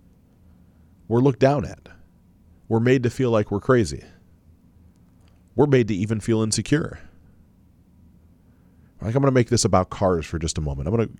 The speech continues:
walk you through an example of what I mean. It's no secret, if you listen to the show for quite some time, that I'm a car guy. I love automobiles, have since I was a very, very young man. Remember playing with Matchbox cars and ramping them off our little two-step concrete slab front porch.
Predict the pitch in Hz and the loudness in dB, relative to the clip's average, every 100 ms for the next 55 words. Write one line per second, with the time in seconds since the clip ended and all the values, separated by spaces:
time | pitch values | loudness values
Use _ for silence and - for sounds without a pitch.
0 | - 120 104 - 101 90 80 90 82 80 | -4 2 2 0 -4 -4 -2 -2 -2 -2
1 | 85 80 78 73 71 _ _ _ _ _ | -2 -2 -6 -12 -20 _ _ _ _ _
2 | _ _ _ _ _ _ _ _ _ _ | _ _ _ _ _ _ _ _ _ _
3 | - _ _ - 143 147 - 117 107 98 | -20 _ _ 0 2 4 4 2 0 0
4 | 104 98 95 101 87 98 92 98 90 - | 2 2 0 -2 2 2 2 2 0 2
5 | 87 95 101 104 104 - 87 78 - - | -2 0 2 2 0 0 -2 -2 -10 -18
6 | - _ - 98 107 113 117 110 107 98 | -20 _ -4 0 4 4 4 2 0 0
7 | 104 104 101 - 107 104 110 95 101 92 | 2 0 -2 -4 -4 -4 -4 -2 -2 -2
8 | 92 92 110 123 127 123 104 90 104 107 | -8 -8 -2 2 4 4 0 -2 0 2
9 | 98 87 85 80 71 69 - - 101 101 | 2 0 -4 -6 -10 -14 -18 -16 -8 -8
10 | - 104 90 - - - - 92 95 - | -2 0 0 -6 -20 -20 -6 -2 -2 -2
11 | 90 90 - 90 90 80 80 95 104 92 | -4 -6 -4 -2 -2 -4 -2 0 0 -4
12 | 90 90 - 92 90 87 82 - - - | -2 -2 -2 -2 0 -2 -4 -8 -20 -20
13 | - - 113 - 107 104 - 104 101 90 | -10 2 2 2 2 0 0 -2 -2 -2
14 | 107 98 - 92 101 90 101 92 - 95 | -4 -2 -4 -2 -2 -2 -2 -2 -4 -2
15 | 92 - | -2 -6